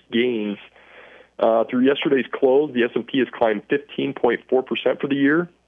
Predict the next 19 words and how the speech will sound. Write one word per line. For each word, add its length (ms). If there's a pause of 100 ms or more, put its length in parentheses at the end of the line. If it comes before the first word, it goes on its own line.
Nasdaq 480
has 160
been 520
up 260
forty-three 640
point 400
two 80
percent, 500 (380)
and 140
the 40
Dow 260
has 180
re-, 240 (100)
has 220
lagged 480 (200)
on 140
a 40
relative 360
basis, 320